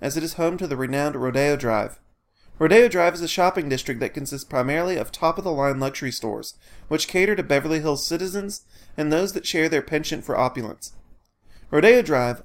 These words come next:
along with Santa Monica Boulevard and Wilshire Boulevard, combine to form a larger commercial district known as the Golden Triangle. Many of the largest employers of Beverly Hills are luxury retail stores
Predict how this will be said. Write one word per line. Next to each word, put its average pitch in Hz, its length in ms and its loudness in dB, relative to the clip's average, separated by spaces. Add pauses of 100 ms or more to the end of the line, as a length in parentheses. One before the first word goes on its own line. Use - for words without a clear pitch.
(100)
along 170 260 2
with 202 100 0
Santa 175 240 -2
Monica 160 320 0
Boulevard 160 460 0
and 143 200 -6
Wilshire 143 360 0
Boulevard, 110 480 -2 (520)
combine 175 400 2
to 220 60 2
form 156 220 -2
a 139 60 2
larger 160 320 2
commercial 160 440 -4
district 147 400 -4
known 131 200 -4
as 127 120 -4
the 131 80 -8
Golden 131 360 0
Triangle. 127 500 -6 (840)
Many 226 200 4
of 233 80 0
the 170 60 0
largest 196 340 4
employers 139 400 0
of 113 80 -8
Beverly 127 260 0
Hills 123 300 -2
are 123 120 -2
luxury 151 400 0
retail 143 380 0
stores 120 420 -2